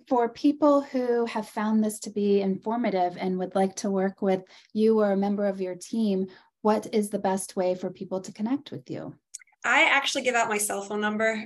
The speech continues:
Speaker 2: I'm a big person on just call me first.
Speaker 1: Okay.
Speaker 2: Um, so I give out my cell phone number, and then of course you can text me, you can email me. Um, I'm happy to give out that information.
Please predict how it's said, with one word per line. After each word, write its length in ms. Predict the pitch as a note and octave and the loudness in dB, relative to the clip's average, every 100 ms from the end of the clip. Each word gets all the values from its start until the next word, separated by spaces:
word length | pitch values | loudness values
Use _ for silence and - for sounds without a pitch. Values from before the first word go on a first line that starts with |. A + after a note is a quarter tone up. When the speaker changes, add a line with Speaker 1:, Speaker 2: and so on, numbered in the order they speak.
| - | -6
Speaker 2:
I'm 100 | A3 | -4
a 80 | G#3+ | 0
big 420 | G#3+ G#3 G#3 - | 0 -2 -4 -4
person 340 | G#3+ G#3 G#3+ | -2 -2 -2
on 240 | G#3 G#3 G3+ | -2 -2 -2
just 340 | G3+ - - | -2 -4 -6
call 220 | - G#3 | -2 0
me 140 | G3+ G3+ | 0 -4
first. 540 | - G3+ G#3+ - - - - - _ - | -4 -4 -2 -2 -4 -12 -20 -20 _ 0
Speaker 1:
Okay. 80 | G#3+ | 4
Speaker 2:
Um, 280 | G#3 G3 G3 _ | 4 2 -4 _
so 260 | - A#3 G#3+ | -4 2 2
I 140 | G#3+ | 2
give 160 | A3 A#3 | 0 0
out 80 | G#3 | 0
my 80 | |
cell 260 | G#3+ C4 B3+ | 0 2 2
phone 140 | B3+ | 2
number, 500 | B3 B3 A#3+ A#3+ A#3+ - - A3+ | 0 2 2 2 0 -6 -12 -4
and 100 | A3 | -4
then 80 | |
of 100 | G#3+ | -4
course 320 | - A3 G#3+ G3+ | -4 -2 -2 -2
you 80 | |
can 160 | G3+ G3 | -4 -4
text 380 | G3 A#3+ A#3+ B3 | -2 -2 -2 -4
me, 240 | A#3 A3+ | -2 -2
you 100 | G#3+ | -2
can 220 | G#3 G3+ | -2 -4
email 420 | A#3+ B3 A#3+ A#3 A#3 | -2 0 2 2 0
me. 420 | A#3 A3+ A3+ A3+ - - _ | -2 -4 -6 -10 -20 -20 _
Um, 600 | G#3 G3+ G3 G3 F#3+ F#3+ - _ - | -2 0 0 -2 -4 -8 -16 _ -4
I'm 180 | G#3 G#3 | -2 0
happy 280 | G#3+ G#3 G#3+ | 0 0 2
to 80 | |
give 120 | G#3+ A3 | 2 2
out 160 | G#3+ | 2
that 80 | G#3 | 0
information. 920 | G#3 G#3 G#3 G#3 G3+ G#3 G#3 G3+ G#3 | -4 -4 -2 0 2 0 -2 -4 -10